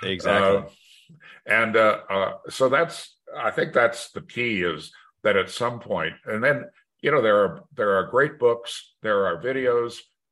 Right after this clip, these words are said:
Speaker 2: there are mentors, coaches, uh, as, as ways to accelerate it. And another way to say it, you don't have to fail.
Speaker 1: Right.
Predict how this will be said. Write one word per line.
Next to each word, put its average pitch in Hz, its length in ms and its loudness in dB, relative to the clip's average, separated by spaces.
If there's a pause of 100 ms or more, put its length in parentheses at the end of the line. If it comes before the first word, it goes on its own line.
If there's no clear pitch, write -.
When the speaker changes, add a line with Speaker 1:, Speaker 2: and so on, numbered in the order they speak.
(520)
Speaker 2:
there 98 320 -2
are 95 180 0
mentors, 107 840 -4
coaches, 101 540 -4 (640)
uh, 98 140 -2 (360)
as, 95 180 -4 (480)
as 101 220 -4
ways 117 320 2
to 101 120 -4
accelerate 90 580 -2
it. - 120 -16 (680)
And 101 140 -6
another 113 340 0
way 107 140 2
to 90 100 -2
say 90 280 0
it, 87 100 -2 (800)
you 117 120 -2
don't 131 260 2
have 117 280 0
to 92 100 -8
fail. 90 360 -2 (680)
Speaker 1:
Right. 71 220 -14